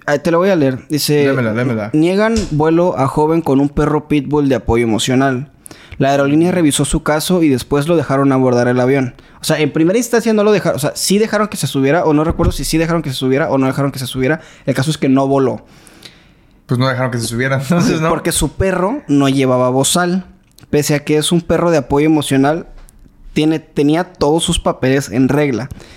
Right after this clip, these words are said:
Speaker 1: Y los perros, bueno, tienes que entender que los perros de apoyo emocional son perros es-, que apoyan específicamente a las personas que tienen ansiedad, depresión u otros padecimientos, eh, podría decirse que psiquiátricos, psicomotores.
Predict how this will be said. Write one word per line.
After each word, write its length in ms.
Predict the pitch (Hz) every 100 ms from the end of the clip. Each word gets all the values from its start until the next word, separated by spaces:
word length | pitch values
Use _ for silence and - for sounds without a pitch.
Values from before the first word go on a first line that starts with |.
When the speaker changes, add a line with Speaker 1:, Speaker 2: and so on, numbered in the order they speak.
| -
Speaker 1:
Y 80 | -
los 180 | 135 139
perros, 380 | - 156 180 180
bueno, 240 | 147 120 -
tienes 200 | 131 135
que 60 | 156
entender 320 | 156 147 139
que 80 | 151
los 140 | 131
perros 400 | - 139 131 151
de 60 | 156
apoyo 260 | 139 127
emocional 560 | 123 143 165 160 143 151
son 300 | - 135 131
perros 580 | - 139 139 139 156 -
es-, 160 | 120 -
que 180 | - 117
apoyan 400 | 113 139 143 196
específicamente 1000 | 202 - 147 147 165 165 147 131 131 160
a 40 |
las 160 | 147 -
personas 680 | - 76 143 151 147 208 - - - - -
que 280 | 135 127 120
tienen 500 | - 127 127 135 127
ansiedad, 560 | 117 - 117 127 139 139
depresión 560 | 131 - 107 135 143
u 80 | 135
otros 360 | 123 - 131 -
padecimientos, 1120 | - 127 120 - 127 127 127 123 135 131 -
eh, 420 | 120 113 113 107 - _ _ -
podría 260 | 156 156
decirse 380 | 165 165 165 165
que 100 | -
psiquiátricos, 800 | 131 127 170 170 160 - 151 143
psicomotores. 760 | 123 - 107 - 139 135 131